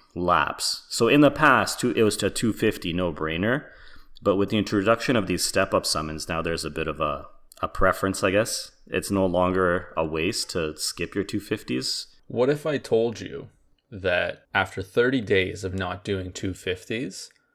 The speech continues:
Speaker 2: you've only held on to an extra seventy-five hundred lapis?
Speaker 1: I mean, that's not bad. That's every,
Speaker 2: So
Speaker 1: what is that?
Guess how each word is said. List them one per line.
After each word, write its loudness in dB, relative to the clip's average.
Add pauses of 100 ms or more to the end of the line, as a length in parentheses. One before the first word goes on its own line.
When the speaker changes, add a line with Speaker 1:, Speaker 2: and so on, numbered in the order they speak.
(280)
Speaker 2:
you've -2
only 2
held -2
on -4
to -8
an -6
extra -8
seventy-five -2
hundred -12
lapis? -14 (180)
Speaker 1:
I -2
mean, 2
that's 0
not 2
bad. -2 (420)
That's 0
every, 2
Speaker 2:
So -10 (680)
Speaker 1:
what 2
is 0
that? -6